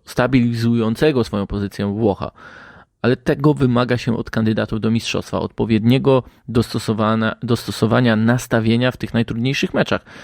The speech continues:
Nie chcę powiedzieć, że w poprzednim sezonie bywali naiwni, by, bo przegrali z United czy City.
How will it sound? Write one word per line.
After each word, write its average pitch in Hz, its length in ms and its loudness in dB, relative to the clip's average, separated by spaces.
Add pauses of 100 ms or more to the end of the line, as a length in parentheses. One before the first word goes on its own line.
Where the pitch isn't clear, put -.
(320)
Nie 190 120 2
chcę 131 180 2
powiedzieć, 123 360 0
że 104 180 -2 (300)
w - 80 -20
poprzednim 104 800 -2
sezonie 110 460 2
bywali 101 360 0
naiwni, 110 500 4
by, 107 120 -2 (440)
bo 113 300 -4
przegrali 104 800 0
z 98 140 -8
United 104 400 2
czy - 180 -4
City. - 400 -6